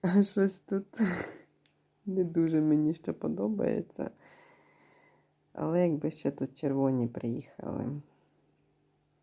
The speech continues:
Ну, попробуємо так зробити. Ну, ну,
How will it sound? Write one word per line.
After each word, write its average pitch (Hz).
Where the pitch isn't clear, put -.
Ну, 156
попробуємо 160
так -
зробити. -
Ну, 180
ну, 151